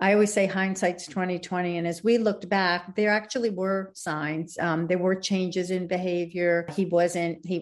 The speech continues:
he loved playing sports. He suddenly wasn't really playing with the same enthusiasm. He was, um, having trouble sleeping. Uh, he was really, really irritable, picking fights with his brothers, being disrespectful to my husband and I.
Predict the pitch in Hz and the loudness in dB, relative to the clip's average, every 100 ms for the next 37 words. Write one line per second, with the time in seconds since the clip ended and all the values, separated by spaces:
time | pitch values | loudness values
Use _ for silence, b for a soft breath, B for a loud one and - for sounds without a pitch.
0 | - 180 175 185 180 - 190 180 - - | -4 -4 2 4 2 0 0 0 -2 -2
1 | 180 180 180 180 156 - 180 180 175 165 | 2 4 2 -2 -10 -4 -2 -2 0 2
2 | 165 180 160 b b b b - 208 214 | 2 0 -4 b b b b -4 2 4
3 | 208 208 208 196 190 196 - 185 185 185 | 2 2 2 2 0 -4 -2 -2 -2 -4
4 | 202 196 196 196 180 180 180 180 175 175 | -2 -2 -2 0 0 0 0 -4 -2 -4
5 | 175 175 170 180 165 165 160 160 - 165 | -4 -8 -8 -2 0 4 2 2 -4 -2
6 | 160 160 156 165 190 190 - 175 190 185 | 0 -2 -4 -2 0 -2 0 0 0 -4
7 | - 190 190 185 180 180 175 175 175 175 | -4 0 0 0 -2 -2 -2 -4 -6 -10
8 | B B B B 156 156 151 196 170 160 | B B B B 0 2 4 4 4 2
9 | - 170 165 220 254 233 202 180 175 170 | -2 -8 0 4 6 6 4 4 4 2
10 | 175 175 180 170 175 170 202 208 190 190 | 2 2 2 2 0 -2 -6 -4 0 2
11 | 185 - 185 175 - 180 170 170 170 170 | 0 -2 -6 -6 -2 2 4 4 4 2
12 | - 202 196 190 196 - 185 170 180 - | 2 2 2 -4 -8 -4 -4 -2 -4 -2
13 | 180 175 170 - 180 170 170 170 180 170 | 0 0 -2 -10 -6 0 2 2 0 0
14 | 170 165 | 2 2